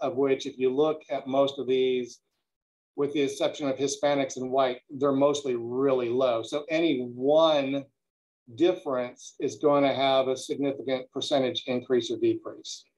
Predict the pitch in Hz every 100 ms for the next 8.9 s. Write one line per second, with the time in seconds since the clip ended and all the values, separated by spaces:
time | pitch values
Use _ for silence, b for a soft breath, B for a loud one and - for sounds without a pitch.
0 | _ _ _ _ _ _ - 147 147 -
1 | 143 139 131 127 123 120 123 120 117 117
2 | - _ _ _ _ 151 139 127 123 -
3 | - - _ _ _ - 175 165 190 196
4 | 190 175 139 165 160 131 147 151 156 165
5 | 156 - _ _ 143 135 135 139 139 -
6 | 123 135 147 156 160 - - 135 120 123
7 | 143 156 160 151 143 143 127 143 135 123
8 | 123 - 113 120 143 151 160 160